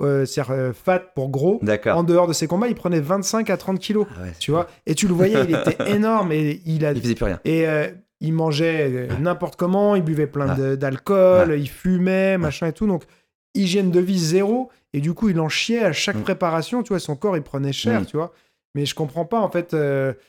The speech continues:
Speaker 1: enfin, tu te
Speaker 2: Ouais, la
Speaker 1: dis,
Speaker 2: démarche, euh,
Speaker 1: euh, est-ce, est-ce qu'il aime vraiment la boxe ? Est-ce qu'il aime
Speaker 2: Ouais.
Speaker 1: vraiment s'entraîner ? Parce que,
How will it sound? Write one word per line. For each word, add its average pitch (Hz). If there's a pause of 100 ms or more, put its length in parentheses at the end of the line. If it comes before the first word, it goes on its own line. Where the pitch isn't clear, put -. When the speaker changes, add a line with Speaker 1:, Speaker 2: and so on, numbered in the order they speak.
(180)
Speaker 1:
enfin, 151
tu 170
te 151
Speaker 2:
Ouais, 107
la 110
Speaker 1:
dis, 117
Speaker 2:
démarche, 101
euh, 95
Speaker 1:
euh, 151 (580)
est-ce, 190
est-ce 185
qu'il 208
aime 208
vraiment 185
la 196
boxe ? 190
Est-ce 160
qu'il 175
aime 160
Speaker 2:
Ouais. -
Speaker 1:
vraiment 180
s'entraîner ? 170
Parce 160
que, 165